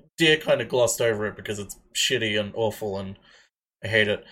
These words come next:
but Vassor does trap Barbara in his house and is like,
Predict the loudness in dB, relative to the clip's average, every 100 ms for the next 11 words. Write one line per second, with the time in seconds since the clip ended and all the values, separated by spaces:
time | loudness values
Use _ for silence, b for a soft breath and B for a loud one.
0 | b b 6 6 6 -2 4 6 6 4
1 | 4 6 4 4 -4 -4 0 0 0 2
2 | 2 2 0 -2 -4 -8 -8 -8 -8 -6
3 | -6 -6 -6 -6 -8 -8 -10 -8 -8 -6
4 | -4 -4 -6